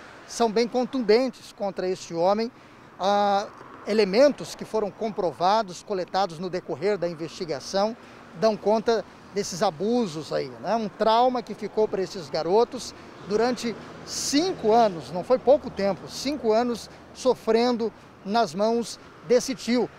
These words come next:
de trinta e seis anos de idade. Agora, é claro, a, a delegada vai concluir o inquérito e então enquadrar esse homem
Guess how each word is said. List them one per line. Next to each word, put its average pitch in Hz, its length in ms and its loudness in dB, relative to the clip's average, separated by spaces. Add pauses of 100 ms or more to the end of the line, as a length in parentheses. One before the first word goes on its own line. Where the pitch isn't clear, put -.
(220)
de 165 80 -14
trinta 262 360 0
e 226 80 0
seis 226 320 0
anos 202 260 0
de 180 80 -2
idade. 170 520 0 (460)
Agora, 214 500 2 (340)
é 180 80 -4
claro, 208 460 0
a, 165 400 -4
a - 20 -6
delegada 190 580 2
vai 220 300 2
concluir 226 600 -2
o 208 80 -2
inquérito 214 760 2 (420)
e 220 180 2
então 226 560 2
enquadrar 220 720 2
esse 156 380 -8
homem 208 320 0